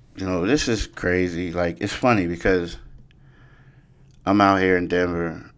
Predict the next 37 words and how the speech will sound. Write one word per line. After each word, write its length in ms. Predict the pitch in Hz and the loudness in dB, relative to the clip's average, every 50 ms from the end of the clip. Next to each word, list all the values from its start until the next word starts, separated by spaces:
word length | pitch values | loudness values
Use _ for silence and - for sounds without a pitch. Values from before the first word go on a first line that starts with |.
| - | -12
and 180 | - 85 87 87 | -8 -6 -4 -4
it's 80 | 85 | -4
snowing 460 | - - - 98 98 92 87 82 - - | -6 -4 0 0 0 0 -2 -6 -8 -8
today, 320 | - - - - - - | -10 -10 -10 -12 -14 -14
right? 320 | 65 - 80 - - 85 - - - - - - - _ - - - - - | -12 -8 -6 -6 -6 -6 -10 -14 -20 -20 -20 -20 -20 _ -20 -20 -20 -20 -14
And 340 | - 78 82 80 78 76 - | -10 -8 -8 -6 -8 -8 -4
it's 180 | - 107 110 - | -2 0 0 2
weird 360 | - 123 127 120 110 95 - | 2 2 2 2 2 2 0
because, 540 | - 95 - - 92 92 90 85 85 85 - - - _ _ - - - - _ - - - _ - - - - - | -4 -6 -2 0 0 2 2 0 -2 -6 -12 -18 -20 _ _ -20 -20 -20 -20 _ -20 -20 -20 _ -20 -20 -20 -20 -10
you 80 | - - | -6 -4
know, 200 | 101 95 90 85 - - | -2 -2 -2 -4 -4 -6
when 200 | - 87 87 92 | -6 -6 -4 -2
you 140 | 98 101 | -2 -4
pack, 460 | 101 - - - 135 - - - - - | 0 0 0 2 2 0 -2 -4 -8 -10
like, 160 | - - 92 - | -10 -10 -4 0
people 260 | - - - - 95 | 0 0 2 0 0
laugh 300 | 87 87 90 90 85 85 | 0 0 0 0 -2 -4
at 120 | - - | -6 -8
me 80 | 85 85 | -10 -10
'cause 180 | - - - | -8 -8 -6
I 80 | 76 - - | -6 -6 -6
overpack 680 | - 87 82 71 69 - - 147 123 - - - - | -4 -6 -6 -6 -8 -8 -8 -8 -8 -8 -10 -16 -18
a 40 | - - | -18 -18
lot. 240 | - - - - - - _ - | -18 -20 -20 -20 -20 -20 _ -12
I 140 | - - - - | -12 -10 -8 -6
overpack. 600 | 82 85 85 73 67 67 - - 73 50 - - - - - - _ _ - | -4 -4 -4 -6 -8 -12 -12 -12 -12 -12 -12 -16 -20 -20 -20 -20 _ _ -10
And, 380 | 78 80 80 78 73 71 73 | -8 -6 -6 -6 -6 -8 -10
but 160 | - - - - | -14 -16 -6 -4
this 200 | - - - - | -2 -2 -2 -4
time 480 | - 143 127 123 117 117 113 - - - - - - - | -4 -4 -4 -2 -2 -4 -6 -8 -12 -18 -20 -20 -12 -10
I 80 | 113 113 | -10 -10
forgot 500 | - - - - - - 117 113 - - | -8 -10 -10 -6 -4 -2 -2 -2 -2 -4
to 80 | - 98 | -8 4
bring 240 | 110 110 101 98 | 4 6 6 6
a 60 | 87 76 | 2 -4
winter 300 | 73 87 101 85 69 62 | -2 -2 -2 -2 -4 -8
coat 260 | - - 60 - | -12 -14 -14 -14